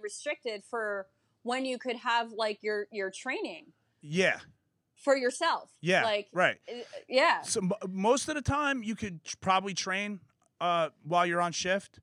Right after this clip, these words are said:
Speaker 2: and, and mace is perfect for that too. Uh, so
Speaker 1: Doesn't take up a lot of space.
Speaker 2: No, and you could k-, kinda keep it at a low simmer and not,
Speaker 1: Yeah.
Speaker 2: you know, you don't have to go crazy with it. Just prime yourself, keep yourself limber, just stay off the couch, you know, just stay
Speaker 1: Yeah.
Speaker 2: off,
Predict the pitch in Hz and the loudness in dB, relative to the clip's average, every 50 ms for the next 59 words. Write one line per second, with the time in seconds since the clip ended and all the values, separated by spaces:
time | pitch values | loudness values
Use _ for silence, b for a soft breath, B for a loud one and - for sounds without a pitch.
0 | _ _ - 180 185 175 - - 180 180 170 165 190 233 269 220 - - 139 - | _ _ 2 2 2 2 0 0 0 0 2 2 2 2 2 0 -2 -4 -6 -6
1 | - - 220 233 214 - 143 113 - - 123 117 110 104 - - - 180 185 151 | 0 4 4 4 4 2 -4 -10 -8 -8 -6 -4 -4 -6 -4 -4 -2 0 0 0
2 | 113 B B B B B B B B - 165 165 156 202 285 - 339 302 311 - | -2 B B B B B B B B 0 2 4 6 6 6 6 4 2 0 -2
3 | 311 294 285 262 262 262 254 254 247 247 - - - 247 240 254 269 277 - - | -2 -2 -2 -2 -2 0 0 0 0 -2 -8 -10 -8 -6 -4 -4 -6 -8 -12 -18
4 | - - 160 175 208 226 214 151 - 127 147 170 175 170 190 190 - - 190 165 | -16 -8 -2 0 2 4 2 2 0 -4 -4 -4 -4 -4 -4 -6 -6 -6 -8 -8
5 | - - 147 - - - 196 190 185 180 175 160 - 127 - - - 196 170 - | -8 -14 -18 -10 -4 0 2 2 2 2 0 0 -2 -8 -10 -8 -6 -6 -4 -2
6 | 190 170 - - 165 160 156 151 151 151 170 180 175 160 - - - 196 208 180 | -2 -2 0 2 2 2 2 2 2 2 4 4 2 2 0 -2 0 0 0 0
7 | 143 123 113 113 110 - _ _ _ _ _ - 156 160 160 165 165 226 196 165 | -2 -2 -4 -4 -6 -12 _ _ _ _ _ -2 -2 2 4 4 4 4 2 0
8 | 170 170 190 196 165 156 165 175 175 160 165 156 139 - 143 160 135 - - - | -6 -6 -4 -2 -2 0 0 -2 -2 -2 -2 -4 -4 -6 -8 -8 -8 -8 -6 -2
9 | 202 214 208 180 151 143 131 127 - 147 127 - - 190 190 160 - - _ - | -2 -2 -2 -2 -4 -6 -8 -8 -6 -6 -8 -6 -6 -6 -6 -6 -6 -10 _ -18
10 | - - 180 185 196 202 185 156 120 107 - - 123 104 101 - - - 170 139 | -8 -4 0 2 2 2 0 -2 -6 -6 -6 -6 -4 -6 -6 -8 -8 -10 -10 -8
11 | 151 143 - - 160 151 135 131 139 139 151 160 160 160 147 160 156 156 151 143 | -6 -6 -4 -2 -2 -4 -4 -6 -8 -6 -6 -4 -4 -4 -2 -2 0 0 0 -2
12 | b b b b b b b b _ - 175 247 - - - - 262 254 240 233 | b b b b b b b b _ -10 -4 -2 -2 -2 0 0 0 2 2 2
13 | 214 - - - - - 196 156 107 - - - - - - - 147 151 165 170 | 2 0 -2 -2 0 0 2 2 0 -2 -4 -6 -6 -6 -6 -6 -2 0 2 2
14 | 165 151 - 202 175 - - 214 214 220 214 185 | 2 0 -2 -6 -4 0 2 2 2 2 2 0